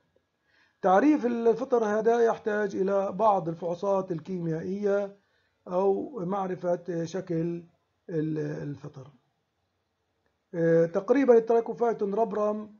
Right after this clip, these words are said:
هو أشهر نوع من أنواع الترايكوفايتون اللي بتسبب الأمراض، مرض التينيا. هذه صفات الميكروسبورم والليبيدوباتوفايتوم والفرق بيناتهم، ومين عنده ماكروكونيديا ومين ما عندوش،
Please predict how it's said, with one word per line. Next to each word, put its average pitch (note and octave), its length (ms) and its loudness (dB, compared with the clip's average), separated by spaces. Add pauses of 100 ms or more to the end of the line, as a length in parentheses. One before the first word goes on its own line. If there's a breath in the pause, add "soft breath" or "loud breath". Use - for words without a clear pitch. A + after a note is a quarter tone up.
(320)
هو G#3+ 240 0
أشهر G3+ 300 -4
نوع G#3 260 0
من F#3 180 -4
أنواع F#3 640 -4 (600)
الترايكوفايتون F#3 880 -2
اللي E3 100 -6
بتسبب E3 680 -4 (220)
الأمراض، E3+ 680 -4 (100)
مرض D#3+ 400 -6 (140)
التينيا. C3+ 540 -8 (1700)
هذه A3+ 160 0
صفات G3 580 -2 (360)
الميكروسبورم F3 1120 -4
والليبيدوباتوفايتوم D3+ 1080 -6
والفرق E3+ 480 -4
بيناتهم، E3+ 680 -4 (800 soft breath)
ومين G3 280 0
عنده F3+ 320 0
ماكروكونيديا F3 800 -2
ومين F3+ 220 -2
ما E3+ 160 -2
عندوش، E3 420 -6